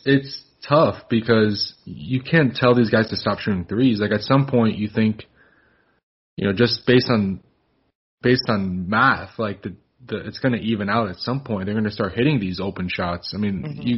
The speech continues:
Speaker 1: you got, they gotta keep taking these open looks for the offense to function. Um, so I, I know there's people on Twitter, and I see it in my mentions, like, "Why do they keep shooting? Go take it to the bat." Like, they, they gotta keep, if they're open,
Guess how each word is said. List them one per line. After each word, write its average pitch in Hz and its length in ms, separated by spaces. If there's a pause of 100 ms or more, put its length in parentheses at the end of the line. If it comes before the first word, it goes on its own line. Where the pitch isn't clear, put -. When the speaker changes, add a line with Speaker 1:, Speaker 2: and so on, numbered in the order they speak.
Speaker 1:
you 127 140
got, 127 160
they 135 140
gotta 135 320
keep 135 280
taking 120 300
these 104 140
open 107 280
looks 127 400 (720)
for 120 160
the 107 180
offense 113 400
to 95 60
function. 95 580 (400)
Um, 98 560 (100)
so 107 160
I, 107 200
I 113 40
know 123 120
there's 120 160
people 117 220
on 107 140
Twitter, 139 360
and 113 100
I 104 100
see 120 220
it 110 80
in 107 60
my 101 100
mentions, 120 440
like, 95 140
"Why 107 200
do 120 60
they 110 100
keep 107 160
shooting? 151 560 (640)
Go 123 160
take 120 180
it 117 80
to 120 80
the 107 80
bat." 123 260
Like, 107 180 (140)
they, 120 220
they 131 180
gotta 135 400
keep, 139 240
if 131 120
they're 175 200
open, 135 520